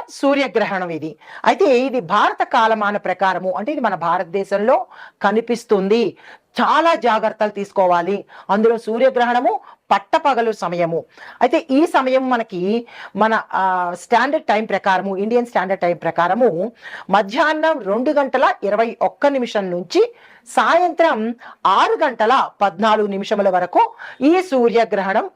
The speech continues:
మన భారతదేశంలో కనబడుతోంది. దీనితో పాటుగా రెండు వేల ఇరవై ఐదో సంవత్సరంలో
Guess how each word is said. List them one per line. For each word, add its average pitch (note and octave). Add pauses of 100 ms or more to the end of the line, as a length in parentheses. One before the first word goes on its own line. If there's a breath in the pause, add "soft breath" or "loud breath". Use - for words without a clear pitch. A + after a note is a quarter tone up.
మన G#3+
భారతదేశంలో F#3+
కనబడుతోంది. E3 (320 loud breath)
దీనితో E4
పాటుగా G#3+ (680 soft breath)
రెండు C4
వేల E4+
ఇరవై A3+
ఐదో A3+
సంవత్సరంలో G#3